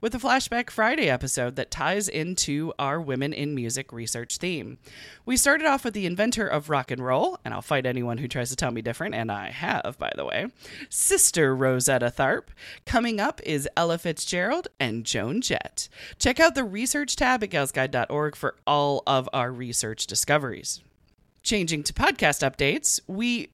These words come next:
asked previous Gal Pals if they had any updates of their cool things that they have shared, and we have updates from Bonnie and Rebecca. Bonnie is still reading the Alla Nazimova book. It's a big book, y'all,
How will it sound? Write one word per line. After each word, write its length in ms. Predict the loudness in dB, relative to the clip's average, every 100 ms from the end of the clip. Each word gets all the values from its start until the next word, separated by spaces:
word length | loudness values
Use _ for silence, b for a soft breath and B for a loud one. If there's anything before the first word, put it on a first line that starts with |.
| -4
asked 380 | 2 4 2 -6
previous 400 | -4 0 0 0
Gal 180 | 4 4
Pals 320 | 4 0 0
if 140 | -2
they 80 | -2
had 180 | 0 0
any 200 | 2 2
updates 520 | 2 2 2 -4 -2
of 140 | -2 0
their 140 | -2
cool 280 | 0 0 0
things 300 | 0 -2 -4
that 160 | -4
they 100 | -2
have 180 | -2 -2
shared, 480 | -2 -2 -4 -6 -8 B B B
and 140 | 0
we 80 | 2
have 160 | 2 2
updates 400 | 0 -2 -4 -2
from 160 | -2
Bonnie 400 | 0 -2 0 -4 -4
and 240 | -4 -2
Rebecca. 480 | 0 4 6 4 -2 B B B
Bonnie 380 | 4 6 4 2
is 120 | 2
still 280 | 2 0 -2
reading 340 | -4 -2 -2
the 180 | 0 2
Alla 280 | 4 4 2
Nazimova 640 | 2 0 0 0 0 0
book. 300 | 0 0 0 -4
It's 160 | -4
a 60 | 0
big 220 | 2 2
book, 240 | 2 0 0
y'all, 260 | 0 0